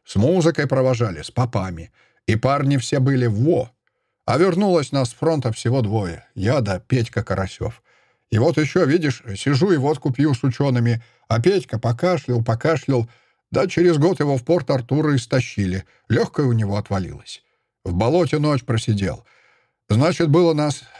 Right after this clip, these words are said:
двенадцать, остался один я. А над теми десятерыми, наверное, и до сих пор кресты в Польше торчат. Сам тесины прибивал, знаю. А теперь вот и креста не поставить, одни столбы". "Иван Семеныч, ты больше не пей",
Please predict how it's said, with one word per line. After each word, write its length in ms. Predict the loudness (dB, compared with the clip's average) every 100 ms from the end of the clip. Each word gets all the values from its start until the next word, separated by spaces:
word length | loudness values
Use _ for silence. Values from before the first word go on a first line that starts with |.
| -8
двенадцать, 640 | -2 2 2 2 0 -2
остался 500 | 0 0 0 -2 0
один 260 | 0 0 0
я. 280 | 0 -2 -8 _ _ _ -2
А 120 | 0
над 220 | 2 0
теми 260 | 0 0 2
десятерыми, 720 | 0 0 0 0 -2 -4 -10 _
наверное, 500 | -6 -2 0 0 0
и 60 | 2
до 160 | 0 0
сих 200 | -2 0
пор 220 | -2 0
кресты 400 | -2 -2 2 0
в 80 | 2
Польше 340 | 0 -2 -4
торчат. 480 | -6 -6 -6 -6 -6 _ _ _ _
Сам 380 | -4 0 2 2
тесины 480 | 0 0 2 2 2
прибивал, 500 | 2 2 2 2 -2
знаю. 480 | -4 -2 -2 -6 -10 _ _ _
А 100 | -2
теперь 280 | 0 2 0
вот 180 | 0
и 160 | -2 -2
креста 440 | -2 -2 -2 0 0
не 100 | 0
поставить, 580 | -2 -4 -8 -10 -4
одни 300 | -2 2 0
столбы". 580 | -2 -4 -6 -6 -14 -16 _ _ _ _ _ _ -4
"Иван 320 | 0 2 0
Семеныч, 560 | -2 -6 -8 -10 -18 _
ты 120 | 0
больше 320 | 2 0 0
не 140 | 0 0
пей", 280 | -6 -16